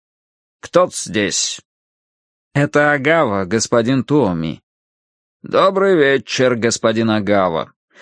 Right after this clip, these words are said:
Господин Дезут, наши трубки подождут. Директор Ворстенбосс желает обсудить с вами важное дело в его кабинете.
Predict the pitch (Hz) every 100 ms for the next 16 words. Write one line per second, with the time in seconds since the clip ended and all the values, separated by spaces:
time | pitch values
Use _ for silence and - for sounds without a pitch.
0 | - - - 104 123 - 151 220 208 143
1 | 127 117 185 - - - - 85 107 147
2 | 190 165 147 135 - 151 - 139 123 101
3 | 76 76 - - _ _ - 107 135 151
4 | - 143 131 123 160 - - 151 147 131
5 | 135 123 - 101 117 147 143 135 135 113
6 | - 123 135 - 127 139 135 131 113 131
7 | 117 127 127 120 123 143 101 76 82 90
8 | 104 - 95 92 92 71 - -